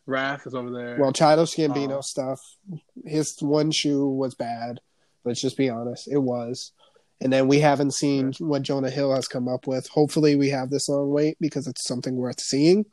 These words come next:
Speaker 2: And they're
Speaker 1: Yo,
Speaker 2: taking their
Speaker 1: Samba.
Speaker 2: time on. So, I mean, we can see, I mean, I mean, Adidas
Speaker 1: I have
Speaker 2: is
Speaker 1: a strong feeling
Speaker 2: trying, but they
Speaker 1: that
Speaker 2: can't. Adidas gains momentum, and they can't keep it up.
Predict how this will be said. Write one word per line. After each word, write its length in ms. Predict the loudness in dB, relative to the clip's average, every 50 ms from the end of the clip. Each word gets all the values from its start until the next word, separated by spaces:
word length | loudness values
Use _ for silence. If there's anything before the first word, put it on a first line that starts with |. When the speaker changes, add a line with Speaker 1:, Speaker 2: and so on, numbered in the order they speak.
| _ _ _ _ _ _ _ _ _ _ _ _
Speaker 2:
And 120 | -2 0 2
they're 80 | 2 0
Speaker 1:
Yo, 20 |
Speaker 2:
taking 340 | 2 2 2 4 4 4 2
their 140 | 2 0 -2
Speaker 1:
Samba. 80 | -2 -2
Speaker 2:
time 300 | 0 2 2 4 4 4
on. 280 | 4 4 4 2 0 -4 _ _ _ _ -20 _ _ _ _ _ _ _ _ _ _ _
So, 400 | -14 -8 -4 -2 -2 -2 -2 -2 -2
I 40 | 0
mean, 200 | 2 2 4 4
we 140 | 4 4 2
can 180 | 2 0 0
see, 640 | 0 0 2 4 6 6 6 6 6 6 4 4 2
I 40 | 2
mean, 260 | 0 0 0 -2 -6 _ _ _ _ 0
I 80 | 2
mean, 220 | 6 6 6 6 6
Adidas 400 | 4 6 6 6 6 6 6 6
Speaker 1:
I 20 |
have 120 | 6 6 6
Speaker 2:
is 40 |
Speaker 1:
a 40 | 4
strong 360 | 0 0 2 4 4 4 4
feeling 320 | 2 2 2 2 2 4 2
Speaker 2:
trying, 400 | 2 2 2 2 2 0 0 -2
but 160 | -4 -4 0
they 160 | 2 2 2
Speaker 1:
that 140 | 0 -2 -6
Speaker 2:
can't. 240 | -6 -6 -6 -6 -8 -12 _ _ _ _ _ _ _ _
Adidas 360 | -2 2 4 4 4 4 4 4
gains 300 | 4 4 4 4 2 2
momentum, 560 | 0 0 0 -4 -6 -2 0 0 0 0 0
and 140 | -2 -2 -4
they 100 | -4 -6
can't 320 | -4 -4 -2 -2 -2 -4 _ -10
keep 260 | -4 -4 -2 -2 -2
it 80 | -6
up. 220 | -8 -10 -14 -16